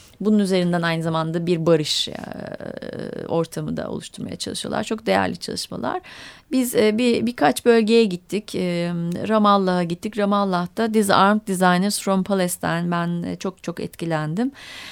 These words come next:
E, bir grup. E, sanırım Danimarkalı veya Hollandalı bir tasarımcının girişimi bu, başlattı. Ancak Filistinli tasarımcıların dahil olduğu, e, biz,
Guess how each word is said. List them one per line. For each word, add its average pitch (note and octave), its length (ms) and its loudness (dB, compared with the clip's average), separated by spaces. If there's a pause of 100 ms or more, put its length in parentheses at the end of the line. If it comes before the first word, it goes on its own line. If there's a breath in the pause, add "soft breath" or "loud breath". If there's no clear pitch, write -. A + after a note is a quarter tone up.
(220 loud breath)
E, F3 320 2
bir F#3 140 -2
grup. G3+ 420 0
E, F#3 320 2
sanırım G#3+ 420 2
Danimarkalı G#3 880 0
veya F#3+ 200 2
Hollandalı G3+ 640 2
bir F#3+ 180 -4
tasarımcının G3 720 2
girişimi D#3+ 600 0
bu, A3 260 0
başlattı. D#3+ 600 -2
Ancak G3 500 2
Filistinli G3 500 -4
tasarımcıların E3+ 840 -2
dahil E3+ 280 0
olduğu, D#3+ 500 -4 (640 loud breath)
e, F#3+ 180 -2
biz, A3 380 0